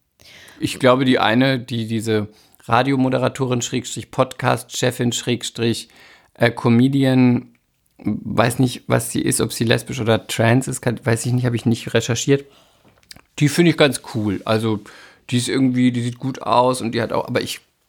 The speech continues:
kann noch nix sagen, weil wir die Figuren noch gar nicht so lange kennen. Und wie gesagt, die meisten Figuren für mich so gezwungen da reingeschubst aussehen.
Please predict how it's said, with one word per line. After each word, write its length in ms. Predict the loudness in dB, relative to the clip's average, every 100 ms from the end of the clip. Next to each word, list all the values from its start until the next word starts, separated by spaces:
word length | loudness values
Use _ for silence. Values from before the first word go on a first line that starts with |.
| -20 -20 _ _ _ _ _ _ -18 -4
kann 160 | 0
noch 100 | 2
nix 300 | 2 -2 -2
sagen, 340 | 2 4 4 2
weil 140 | 2
wir 80 | 0
die 140 | -4
Figuren 380 | -6 -6 0 2
noch 140 | 2 0
gar 100 | -2
nicht 140 | -2
so 80 | -2
lange 220 | -2 -2
kennen. 340 | 0 2 2 -2 -12 -20 -20 _ _ _ _ _ _ _ _ _ _ -4
Und 140 | -2 0
wie 80 | 0
gesagt, 300 | 0 0 2
die 60 |
meisten 420 | 2 2 0 -2
Figuren 320 | -2 0 0 2
für 100 | 0
mich 140 | -2
so 100 | -2
gezwungen 500 | -4 -4 0 2 4
da 120 | 4
reingeschubst 880 | 4 4 4 2 -2 -6 -6 -12 -4
aussehen. 640 | 0 0 -2 -2 -2 -2